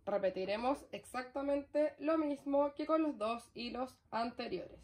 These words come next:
De adelante hacia atrás y me devuelvo por el espacio abierto. Paso de arriba hacia abajo y de nuevo de arriba hacia abajo.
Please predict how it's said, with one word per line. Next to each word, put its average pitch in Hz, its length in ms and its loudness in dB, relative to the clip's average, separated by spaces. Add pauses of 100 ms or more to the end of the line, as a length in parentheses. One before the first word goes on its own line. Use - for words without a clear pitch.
(1080)
De 196 120 0
adelante 180 500 -2
hacia 185 240 -8
atrás 294 340 2 (240)
y 330 120 -2
me 339 140 2
devuelvo 240 580 -2
por 226 100 -6
el 208 100 -6
espacio 196 480 -2
abierto. 175 480 -4 (1120)
Paso 180 360 -2
de 180 100 -2
arriba 170 280 -2
hacia 202 240 -2
abajo 285 640 2 (100)
y 302 120 0
de 320 140 4
nuevo 233 560 0
de 233 140 0
arriba 196 600 0
hacia 208 320 0
abajo. - 340 -4